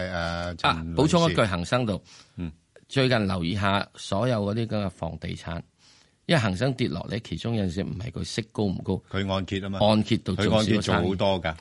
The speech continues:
Speaker 2: 係啊。
Speaker 1: 啊，而家你睇到嗰啲冰河時期呢，
Speaker 2: 啊。
Speaker 1: 嗰啲成交咁低呢，
Speaker 2: 啊。
Speaker 1: 真係按揭生意做少好多㗎，
Speaker 2: 啊，
Speaker 1: 所以要小心。
Speaker 2: 所以我點解話我擔心佢
Speaker 1: 係。
Speaker 2: 仲可能仲要試多一次底喺
Speaker 1: 係啊，
Speaker 2: 一七五嗰邊，
Speaker 1: 冇錯，冇錯。
Speaker 2: 一七八
Speaker 1: 係，同埋估值都唔係話好平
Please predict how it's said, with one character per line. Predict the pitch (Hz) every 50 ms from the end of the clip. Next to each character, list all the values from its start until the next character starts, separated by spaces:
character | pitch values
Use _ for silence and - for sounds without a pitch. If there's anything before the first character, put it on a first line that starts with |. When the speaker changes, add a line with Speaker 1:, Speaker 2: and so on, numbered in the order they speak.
| - -
Speaker 2:
係 | 80 80 82
啊。 |
Speaker 1:
啊， | 80 87
而 | 90 87 87 87
家 | 87 113 117 117
你 | 110
睇 | 104 92
到 | 101 98 107
嗰 | 113 117 117 117 117
啲 | 120 123 123 123 -
冰 | - 127 127 107
河 | 98 87 85
時 | 76 80 85 78
期 | - 87 85 87
呢， | 90 107 117
Speaker 2:
啊。 | 113 117 - _ _ _ _ - -
Speaker 1:
嗰 | - 113
啲 | 127 117
成 | - 90 85
交 | 82 -
咁 | - - 165 139 131 117 117 113 - 127 120
低 | 123
呢， | 127 127 123
Speaker 2:
啊。 | 117 - - - - - - _
Speaker 1:
真 | - 160 147
係 | 135 120 110 110
按 | 117 113
揭 | 107 120
生 | 113 - 131 127
意 | 123 110
做 | 107 98 95
少 | 90 101 107
好 | 107 107 110
多 | 110 110 104 101
㗎， | 98
Speaker 2:
啊， | 95 90 85 85 90 92
Speaker 1:
所 | 156 -
以 | 190
要 | 165 151
小 | -
心。 | - 127 135
Speaker 2:
所 | -
以 |
我 |
點 | - 135
解 | 147 143
話 | 123 117 127 143
我 | 143 127 107
擔 | - 131 139 -
心 | - 90
佢 | 87 82
Speaker 1:
係。 | 107
Speaker 2:
仲 | - 107 90
可 | 101 117
能 | 117 98 92
仲 | 90 - 92 90
要 | 85 101
試 | - - - 104 104
多 | 98 113 110
一 | 110
次 | - - 101 87
底 | - 95
喺 | 82 82 92
Speaker 1:
係 |
啊， | 104 101
Speaker 2:
一 | 104 110
七 | 90 - -
五 | 85
嗰 | 78 80
邊， |
Speaker 1:
冇 | 82
錯， | 82 78 -
冇 | 73 78 -
錯。 | - 95
Speaker 2:
一 | 104
七 | - -
八 | 85 78
Speaker 1:
係， | 82 87
同 | 90 90
埋 | 95 107 120 110
估 | 120 139
值 | 139 113 98
都 | - - 135
唔 | 117 95
係 | 80 78 76 78
話 | 76
好 | 76 80 92
平 | 95 - 82